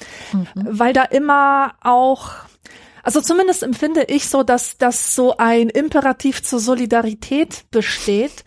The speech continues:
Speaker 1: Ja.
Speaker 2: der es oft sehr schwer macht, zu sagen, was man wirklich denkt. Ich gebe dir ein Beispiel. Es gibt einen Autor,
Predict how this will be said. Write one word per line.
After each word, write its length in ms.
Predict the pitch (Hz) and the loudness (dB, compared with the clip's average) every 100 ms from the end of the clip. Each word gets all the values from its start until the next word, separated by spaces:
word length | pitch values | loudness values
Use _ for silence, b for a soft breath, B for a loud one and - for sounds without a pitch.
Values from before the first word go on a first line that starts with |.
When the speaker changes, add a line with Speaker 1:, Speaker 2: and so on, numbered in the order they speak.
| B B | B B
Speaker 1:
Ja. 120 | 220 | -4
Speaker 2:
der 220 | - 254 - | 0 0 2
es 260 | 262 - - _ | 0 -2 -12 _
oft 520 | - 285 466 - - - | 2 2 2 -4 -10 -4
sehr 480 | - - 277 311 381 415 | -2 0 4 4 4 0
schwer 520 | - - - 269 330 | -2 -4 -2 0 2
macht, 300 | 349 339 - | 0 -4 -4
zu 160 | - 240 | -4 -4
sagen, 540 | 208 233 302 320 254 | 2 2 2 -2 -2
was 220 | 262 - | -2 0
man 260 | 285 240 214 | -2 -2 0
wirklich 560 | 247 - 254 226 - - | 0 -2 -6 -8 -8 -4
denkt. 480 | 190 170 - - - B B B B B B | -4 -4 -12 -20 -20 B B B B B B
Ich 140 | 277 | 0
gebe 160 | - 359 | 0 2
dir 160 | 349 302 | 0 0
ein 160 | 277 | 0
Beispiel. 480 | - 202 202 - 196 | 2 2 0 -4 -6
Es 220 | 220 - | -4 0
gibt 200 | 349 - | 0 2
einen 280 | 269 262 233 | 0 2 0
Autor, 720 | - 247 302 302 302 302 302 | 2 2 2 2 4 4 2